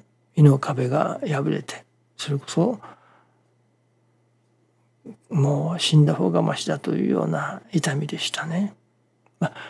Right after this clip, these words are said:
というのはそこから先に、もうその、それから何週間もしないうちにそういうことになって入院をするということに、まあ、つながるのですけれどもね。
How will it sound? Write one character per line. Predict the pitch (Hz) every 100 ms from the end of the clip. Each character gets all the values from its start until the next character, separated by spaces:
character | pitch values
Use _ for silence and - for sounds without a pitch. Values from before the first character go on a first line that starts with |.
| -
と | -
い | 165 196
う |
の | 185 135
は | 131
そ | -
こ | 143
か | 139 151
ら |
先 | 160 147 -
に、 | 151 147 208 - 226 -
も | 151 139
う |
そ | 139 143
の、 | 147 147 - - 247 -
そ | -
れ | 143
か | 160
ら | 156 165 - - - - _ _ _ _ _ _ _ _ _ _ _ _ _ -
何 | 160 147
週 | - 139
間 | - 135
も | 127
し | 131 160
な | 151
い |
う | 147
ち | - 147
に | 151
そ | 156 147 147
う |
い |
う | 156
こ | 170
と | 160 156
に | 156 175
な | 160
っ |
て | 156 - - 190 240 - _ _
入 | 160 139
院 | 131 135
を | 139
す | 165 165
る | 147
と | 143
い | 156
う | 170
こ | -
と | 170
に、 | 160 160 - _ _ _ _
ま | 131
あ、 |
つ | 127 -
な | 139
が | 135 139
る |
の | 147 156
で | 175
す | -
け | -
れ | 196
ど | 180
も | 175 170
ね。 | 190